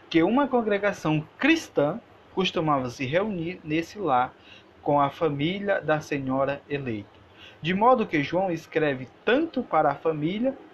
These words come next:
quanto para a congregação. A sua preocupação é que s-, essa mulher piedosa não permita a entrada de qualquer coisa falsa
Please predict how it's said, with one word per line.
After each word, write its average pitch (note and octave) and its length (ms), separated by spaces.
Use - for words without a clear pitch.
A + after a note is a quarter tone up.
quanto D3+ 240
para C#3+ 180
a C3+ 40
congregação. C3+ 680
A C3 120
sua B3+ 260
preocupação E3 920
é D3 120
que D3+ 160
s-, - 560
essa F3+ 300
mulher C3+ 400
piedosa B2 760
não G#3 240
permita F#3+ 580
a D3 40
entrada D3 540
de D3+ 100
qualquer D#3 420
coisa E3+ 380
falsa C3 600